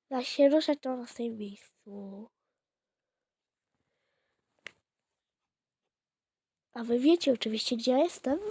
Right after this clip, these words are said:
Czekajcie, teraz to wykorzystam.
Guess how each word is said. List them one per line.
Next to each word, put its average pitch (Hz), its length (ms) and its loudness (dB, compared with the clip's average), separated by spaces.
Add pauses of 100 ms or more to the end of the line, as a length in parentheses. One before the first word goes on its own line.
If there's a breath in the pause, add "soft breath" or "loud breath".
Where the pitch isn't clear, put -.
(2000 loud breath)
Czekajcie, - 340 -6
teraz 240 160 -6
to - 120 0
wykorzystam. - 600 0